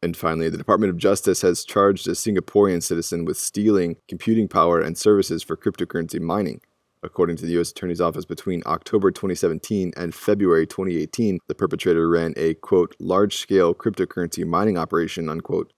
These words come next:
by allegedly funding the operation with stolen identity and credit card information, renting cloud computing power from cloud service providers, and mining cryptocurrencies with it.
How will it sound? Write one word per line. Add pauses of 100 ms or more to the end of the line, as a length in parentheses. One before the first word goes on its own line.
by
allegedly
funding
the
operation
with
stolen
identity
and
credit
card
information, (220)
renting
cloud
computing
power
from
cloud
service
providers, (240)
and
mining
cryptocurrencies
with
it.